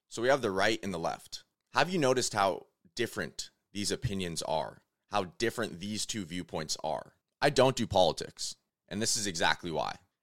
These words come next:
If this person believes they're so right, and this person believes they're so right, and they fight so much about it because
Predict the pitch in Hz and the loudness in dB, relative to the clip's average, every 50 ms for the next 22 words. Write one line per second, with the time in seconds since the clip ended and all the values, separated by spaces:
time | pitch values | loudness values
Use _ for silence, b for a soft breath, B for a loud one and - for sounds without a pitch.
0 | _ - - - - 185 196 - - 233 208 208 - 170 143 110 113 113 113 104 | _ -20 -14 -2 0 2 2 2 2 0 0 2 2 -2 -2 -2 -2 -2 -2 -2
1 | 85 85 95 95 95 - - 87 78 67 65 65 67 64 - _ _ _ _ _ | -2 0 0 0 0 0 -2 -4 -6 -6 -6 -6 -8 -8 -12 _ _ _ _ _
2 | - 90 95 101 131 160 - - - 160 147 - 117 101 95 95 92 76 - - | -10 -6 -4 -2 0 0 0 0 0 0 0 0 -2 -4 -4 -4 -6 -6 -2 -2
3 | 87 90 90 - - 82 67 52 52 60 - - _ _ _ _ _ _ - 107 | 0 0 0 0 -2 -4 -4 -6 -8 -8 -10 -12 _ _ _ _ _ _ -8 -4
4 | 123 127 117 95 - - - - - 135 143 131 101 - - - - - - 127 | -2 -2 -2 -2 -4 -14 -8 0 2 2 2 2 0 -2 -4 -2 0 0 2 2
5 | 113 135 123 117 123 - - 101 95 85 82 - - - 101 90 | 2 2 2 0 0 0 2 2 2 2 2 0 -6 -6 -6 -6